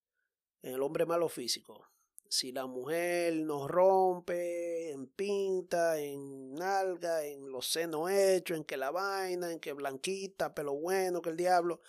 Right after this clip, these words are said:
ya el hombre no coge esa. Y más el hombre pudiente, porque el hombre pudiente tiene de dónde elegir. Porque lo que más hay en la calle ahora mismo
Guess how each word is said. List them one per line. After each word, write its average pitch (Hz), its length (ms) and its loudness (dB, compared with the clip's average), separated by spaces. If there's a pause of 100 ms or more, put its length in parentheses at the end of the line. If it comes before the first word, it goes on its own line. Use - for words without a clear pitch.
(480)
ya 170 200 6
el 180 100 6
hombre 170 300 4
no 156 140 -2
coge 143 400 -2
esa. - 280 -2 (720)
Y 170 180 2
más 165 360 4
el 143 160 0
hombre 139 240 -2
pudiente, 170 680 0 (460)
porque 135 240 -4
el 127 80 -2
hombre 151 220 0
pudiente 190 420 2
tiene 180 200 -2
de 160 120 2
dónde 156 240 0
elegir. 151 420 -4 (920)
Porque 143 240 -4
lo 139 100 0
que 139 220 2
más 156 380 4
hay 190 100 2
en 190 80 2
la 185 120 2
calle 185 200 2
ahora 190 200 2
mismo 175 420 -2